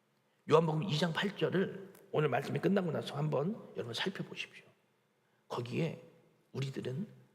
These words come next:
하나님의 그 은혜를 믿음을 통하여 선물로 받게 되셨대요. 하나님의 선물이래요. 하나님의 선물. 그러니 여러분, 오늘 이 걷지 못했던 자가 걷게 된 것,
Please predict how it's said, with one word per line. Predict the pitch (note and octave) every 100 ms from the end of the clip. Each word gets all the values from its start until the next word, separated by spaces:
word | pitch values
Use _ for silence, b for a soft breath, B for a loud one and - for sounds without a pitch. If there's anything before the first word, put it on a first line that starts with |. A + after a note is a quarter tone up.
| _ _
하나님의 | - F3 F3 E3 D#3 D3
그 | - -
은혜를 | A#2+ B2 D3 - - - _ _ _ _
믿음을 | B2 C#3 D#3 D#3 C#3+ -
통하여 | - C3+ F2 C3+ A3+ A3+ - - - - _
선물로 | - - B3+ G3 F3 F#3+ -
받게 | - - -
되셨대요. | - - - - - _ _ _ b b b -
하나님의 | - C4+ A#3+ G3 F3
선물이래요. | - - A3+ G3 - - -
하나님의 | - - - -
선물. | - F#3 D#3+ - _ _ _ _ _ _ _ _ _ _ _ _
그러니 | - D3+ C#3+
여러분, | A#2+ A#2 C3 F2 - - _ _ _ _ _
오늘 | D#3+ E3 E3 D#3+
이 | E3 D3+ - - -
걷지 | - D#3 - G3
못했던 | D3+ - - - A#2+
자가 | - - B2 -
걷게 | - - -
된 | - -
것, | -